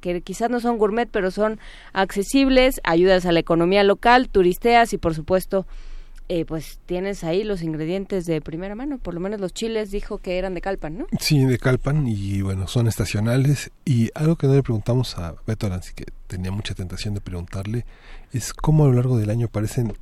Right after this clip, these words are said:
Speaker 2: este, los chiles poblanos pequeñitos y doblados, cómo, que hay una esp-, habrá una especie de chiles poblanos especiales para que sean tan abombados y largos,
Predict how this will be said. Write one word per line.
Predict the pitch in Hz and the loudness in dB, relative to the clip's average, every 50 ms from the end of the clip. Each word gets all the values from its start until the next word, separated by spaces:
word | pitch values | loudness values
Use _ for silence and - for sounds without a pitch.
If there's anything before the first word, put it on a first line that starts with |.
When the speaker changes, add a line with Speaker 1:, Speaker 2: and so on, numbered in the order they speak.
| - - - | -12 -12 -8
Speaker 2:
este, | - - - - - 117 | -8 -8 -6 -6 -6 -6
los | 107 104 104 | -4 -4 -4
chiles | - - 131 139 131 | 0 4 4 4 4
poblanos | - - 123 110 110 110 117 131 123 - | 4 0 2 2 4 4 4 2 0 0
pequeñitos | - 107 - - 110 120 139 143 - - - | -2 -4 -2 -2 -2 0 0 0 -2 -2 -2
y | 117 | 0
doblados, | 107 107 104 110 135 143 143 139 - - | 0 0 2 2 6 6 6 6 4 2
cómo, | - - 123 123 131 135 131 120 - - - - - - - - - - | 0 0 0 0 0 0 0 -2 -6 -14 -18 -18 -18 -18 -18 -18 -12 -2
que | - - 139 135 113 - | 4 4 4 4 4 2
hay | - 139 143 151 | 2 4 6 8
una | 156 160 | 8 6
esp-, | 143 - - - - | 6 4 0 -6 -4
habrá | - 120 123 131 | -2 2 2 4
una | 135 139 139 | 6 6 4
especie | 120 - - - 110 98 - - 185 165 | 4 0 -2 -4 -4 -4 -2 0 2 2
de | 139 113 104 | 4 4 2
chiles | - - 123 117 113 - | 2 2 0 0 -2 -4
poblanos | - 107 107 113 120 107 107 | -4 -4 -2 -2 -2 -4 -4
especiales | 101 - - 95 - 107 101 120 131 - | -6 -8 -8 -8 -6 -6 -6 -6 -6 -8
para | - 107 95 98 | -8 -8 -8 -8
que | - - | -10 -10
sean | - - 104 101 107 117 - - - - - - - - - | -8 -6 -4 -2 -2 -4 -6 -8 -16 -18 -18 -18 -18 -12 -4
tan | - 113 107 104 | -2 0 0 0
abombados | 101 95 90 95 95 92 87 98 104 113 117 - - | 0 -2 -2 -2 -2 -2 -2 -2 -2 -2 -4 -4 -4
y | 92 | -6
largos, | 92 92 90 92 117 135 170 - - - | -4 -4 -4 -6 -6 -8 -8 -10 -12 -14